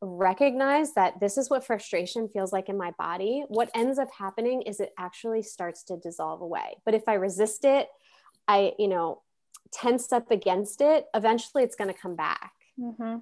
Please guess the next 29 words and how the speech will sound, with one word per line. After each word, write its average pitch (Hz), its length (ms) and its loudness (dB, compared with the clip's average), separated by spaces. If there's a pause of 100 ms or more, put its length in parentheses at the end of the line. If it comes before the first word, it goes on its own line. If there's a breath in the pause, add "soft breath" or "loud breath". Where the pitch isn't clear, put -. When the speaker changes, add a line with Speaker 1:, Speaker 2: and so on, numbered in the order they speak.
(100)
Speaker 1:
And 208 160 -2
so 214 540 4 (240)
making 233 400 2
friends 208 440 -2
with 269 220 0
these 294 320 0
feelings 330 640 2
Speaker 2:
<laughs> - 40 -8
Speaker 1:
is - 240 -4
kind 240 140 0
of 240 80 -2
like 226 200 -2
a, 202 180 -2
how 202 220 -4
I 202 100 2
like 196 220 0
to 196 100 -8
say 247 300 0
it, 202 100 2
is 180 160 -4
that 196 180 -2
we 220 140 -2
realize 247 580 0
it's - 160 -10
also 381 540 -4 (560)
just 175 400 -12
a - 20 -18
feeling. 220 640 -8 (140)
Frustration, 285 960 -6